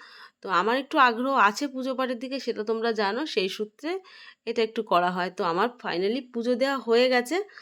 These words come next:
এখন আমি নিচে যে ঢালাই মেশিনটা আছে সেখানে গিয়ে একটু পুজো করব, তবে আমার মনে শান্তি হবে। তো দেখতেই পাচ্ছ ছাদটা কিন্তু অনেকটাই বড়, জায়গাটা একটু লম্বাটে।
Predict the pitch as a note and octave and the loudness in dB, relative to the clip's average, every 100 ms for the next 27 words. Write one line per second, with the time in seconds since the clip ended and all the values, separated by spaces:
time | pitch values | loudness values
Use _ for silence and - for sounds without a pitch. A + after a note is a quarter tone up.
0 | - - _ _ _ - A3 G#3+ C4+ C4 | -20 -20 _ _ _ -4 -2 -2 0 0
1 | C#4 B3+ A#3 A#3+ A3+ A#3 G3+ G3+ A3 A3+ | 2 0 0 0 0 2 2 2 4 4
2 | G#3+ G#3+ B3 B3+ A#3+ A#3 C#4+ A#3+ A3 A3+ | 2 0 -2 2 0 0 -4 -2 0 0
3 | A#3+ A3+ A#3+ A#3 - B3 C4+ C4+ C4 B3+ | 0 0 -2 -2 -12 -12 -6 -4 0 0
4 | C4+ D#4 A#3 G#3 A3 A3+ A3 A3 A3+ A#3 | 2 0 2 4 4 4 4 2 2 2
5 | A3 G3 A3 C4+ A3+ G3+ D4+ - - - | 0 0 -2 -2 0 0 -4 -10 -20 -20
6 | - A#3 A#3 A#3+ D4 C#4+ C4 D#4 D4+ - | -8 4 4 4 -2 0 0 0 -4 0
7 | F#3 - A3 B3 B3 A#3+ F#3+ G#3 A3+ - | 0 0 -4 -4 -2 0 2 2 0 -2
8 | C#4+ C#4 A3+ C#4+ B3 F#3+ F3+ G#3 G#3+ C4+ | -4 -2 0 0 0 -2 0 -4 -4 -8
9 | - - C#4 G#3+ G3+ G#3 G#3 C#4 | -8 -12 -2 -2 0 -2 -2 -4